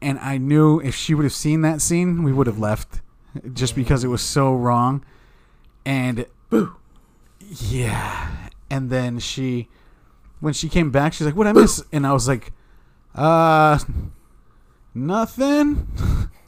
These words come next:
Speaker 1: And we watched the end of the movie, and, and it was, it's still,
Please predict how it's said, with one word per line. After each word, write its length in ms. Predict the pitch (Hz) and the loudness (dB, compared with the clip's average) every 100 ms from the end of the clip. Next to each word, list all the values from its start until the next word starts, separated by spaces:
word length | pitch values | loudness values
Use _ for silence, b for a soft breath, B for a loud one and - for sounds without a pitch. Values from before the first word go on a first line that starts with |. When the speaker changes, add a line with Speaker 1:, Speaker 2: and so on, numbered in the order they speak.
| B B B - | B B B -4
Speaker 1:
And 140 | 160 147 | 0 4
we 80 | 147 | 4
watched 320 | 147 139 - | 4 2 0
the 80 | 147 | 0
end 120 | 143 | 2
of 40 | |
the 80 | 135 | 0
movie, 380 | 139 139 131 127 | 2 2 2 0
and, 160 | 120 | -2
and 240 | 120 120 120 | -4 -4 -4
it 120 | 107 | -6
was, 220 | 113 113 120 | -8 -10 -12
it's 220 | 123 135 | -8 -8
still, 400 | - 190 180 123 | -6 -6 -6 -6